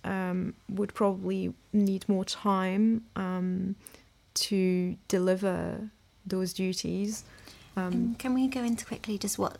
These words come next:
Speaker 2: some of those duties are
Speaker 1: Oh,
Speaker 2: about?
Speaker 1: yeah. I've got a suite of them. So section eighty-one is a sewage, um, undertaker duty, which is reporting on discharges from storm overflows.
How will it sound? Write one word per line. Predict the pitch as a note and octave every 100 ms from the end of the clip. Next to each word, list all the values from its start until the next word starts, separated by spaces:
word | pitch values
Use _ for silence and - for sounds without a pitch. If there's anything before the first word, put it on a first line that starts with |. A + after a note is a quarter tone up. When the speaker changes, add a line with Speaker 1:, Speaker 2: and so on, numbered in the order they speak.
| -
Speaker 2:
some | - A3
of | G#3+
those | G3+ F#3+
duties | - G3 F#3+ - F#3+ F#3 F#3 - - -
are | F#3+ G3 F3+
Speaker 1:
Oh, |
Speaker 2:
about? | E3 F#3+
Speaker 1:
yeah. | F#3 F3
I've | - - - - -
got | A3+ -
a | G#3+
suite | - B3 A3+
of | G#3
them. | F#3+ F#3 F#3+
So | - G3 G3
section | A3 - G#3+ G3+ F#3+
eighty-one | A3 - C#4 C4+ A3+
is | G#3+ G3+ G3
a | G3 F#3
sewage, | - G#3+ F#3+ G3 - - -
um, | F#3+ F3+ G3 -
undertaker | A3 A3 A3 F#3+ F#3 F#3
duty, | F#3+ F#3 - F3+ F#3 - - -
which | G3 G#3+
is | F#3
reporting | G3+ A3+ G#3+ G3+
on | F#3
discharges | F3+ F#3+ - F3+ F3+ F3 F3+
from | - F3+
storm | F3 - F3+ F3
overflows. | - F3+ F3+ F3 G3 G3 G3